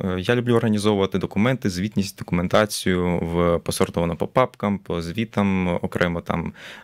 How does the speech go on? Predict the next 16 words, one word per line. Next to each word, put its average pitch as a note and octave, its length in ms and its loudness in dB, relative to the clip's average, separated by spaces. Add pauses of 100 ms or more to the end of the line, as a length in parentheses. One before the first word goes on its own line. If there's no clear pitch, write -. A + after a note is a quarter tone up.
(200)
е, E2+ 80 -2
щоб - 180 0
були F2+ 220 0
ще - 200 2
й E2 40 0
бекапи. A2 600 2 (560)
Е, F2 460 0
тобто, F2 500 0 (420)
м, F#2 420 2
я G2 160 4
також, - 560 -2
е, F2+ 320 0 (800)
інвестував G2 520 4
в G2+ 40 -4
нашу F#2+ 260 -4
безпеку, D3+ 560 0